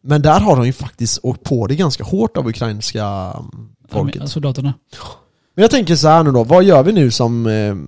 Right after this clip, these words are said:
Speaker 1: som om, om man är investerare, vad gör man nu? Gå, vänder man sig till Bitcoin? Hade du gjort det?
Speaker 2: Ja, men bra fråga.
Speaker 1: Mm.
Speaker 2: Jättebra fråga.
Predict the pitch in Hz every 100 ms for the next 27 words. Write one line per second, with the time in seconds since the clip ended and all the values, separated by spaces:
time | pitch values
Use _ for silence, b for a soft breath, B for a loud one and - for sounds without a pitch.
0 | - - - 107 101 82 - 139 131 127
1 | 143 143 160 151 139 - 127 101 110 117
2 | 131 123 110 139 101 82 123 123 123 139
3 | 127 135 175 175 151 113 - 113 120 135
4 | 147 113 104 104 _ _ _ _ _ _
5 | _ _ _ _ _ _ _ 135 123 131
6 | 131 - 135 143 151 147 156 123 - _
7 | 113 131 143 123 127 135 127